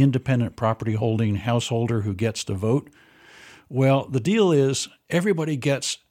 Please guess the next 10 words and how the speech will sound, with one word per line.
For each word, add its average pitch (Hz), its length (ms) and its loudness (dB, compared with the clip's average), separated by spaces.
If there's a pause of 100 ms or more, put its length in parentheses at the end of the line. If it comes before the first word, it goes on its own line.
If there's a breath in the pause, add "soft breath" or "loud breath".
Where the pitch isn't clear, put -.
to 123 100 2
be 131 380 4
like 120 440 0
an 120 120 0
independent 104 520 -2
householder 107 680 -6
in 131 220 2
the 113 280 0
political 123 600 -2
realm. 98 440 -4